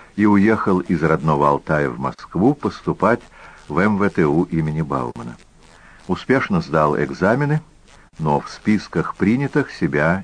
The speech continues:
не увидел. В отделе кадров его направили к куратору Н К В Д в этом училище. Куратор сообщил, что сына, сидящего в лагерях врага народа, они принять в институт не могут.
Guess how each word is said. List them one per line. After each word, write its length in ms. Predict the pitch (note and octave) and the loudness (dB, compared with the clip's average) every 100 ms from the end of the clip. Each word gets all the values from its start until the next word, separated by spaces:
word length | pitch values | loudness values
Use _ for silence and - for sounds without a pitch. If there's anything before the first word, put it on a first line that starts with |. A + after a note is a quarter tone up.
| F#2 | 0
не 120 | F#2 | 0
увидел. 440 | E2+ B1+ B1 A#1+ - _ _ - - - - - - | 0 -2 -8 -10 -14 _ _ -20 -20 -20 -20 -20 -6
В 60 | D#2+ | 0
отделе 340 | G2 B2+ D3 | 2 4 4
кадров 440 | C#3+ D3 C#3+ C3 - | 4 2 4 0 2
его 200 | G#2 A#2+ | 4 4
направили 500 | A2 A2+ A2+ A2+ G#2+ | 4 4 4 4 2
к 80 | - | 0
куратору 560 | - F#2+ F#2+ G2 G2+ G2 G2 - - | 2 4 4 2 2 2 0 -6 -4
Н 160 | G2 F#2+ | 0 0
К 160 | F#2 F2 | 2 2
В 140 | E2+ | 2
Д 260 | D2+ D2+ D2 - _ _ _ _ - | 2 0 -2 -10 _ _ _ _ -4
в 80 | D#2+ | -2
этом 260 | D#2 E2 | 0 0
училище. 600 | D#2+ - E2 D#2+ - E2 - - - - - | 0 0 -2 -2 -6 -10 -10 -20 -20 -20 -4
Куратор 480 | G2+ A2+ C3+ G#2+ F#2 | 2 4 4 2 0
сообщил, 580 | G2+ E2+ - - G2 G2 | 0 0 0 0 0 -2
что 340 | - F2 E2+ | -2 2 2
сына, 380 | - B2 A#2+ E2+ | 2 0 2 0
сидящего 720 | - E2 F#2 E2+ - E2 D#2 | 0 0 0 -2 -2 0 2
в 60 | D2+ | 0
лагерях 520 | D2+ D#2+ D2 D2 - | 0 0 0 -2 -2
врага 300 | D2+ C#2+ C#2+ | -2 -2 -2
народа, 420 | C#2+ F2+ B2 C#3 - - - - | 0 2 2 0 -6 -20 -16 -4
они 260 | D#2+ F#2+ | 2 2
принять 460 | G2+ F#2+ E2+ F#2 E2+ | 2 2 2 0 0
в 100 | F2 | 0
институт 600 | E2 - D#2+ D#2+ D#2+ - | 0 -4 -6 -4 -6 -2
не 100 | D#2 | -2
могут. 320 | C2+ - - | -2 -8 -16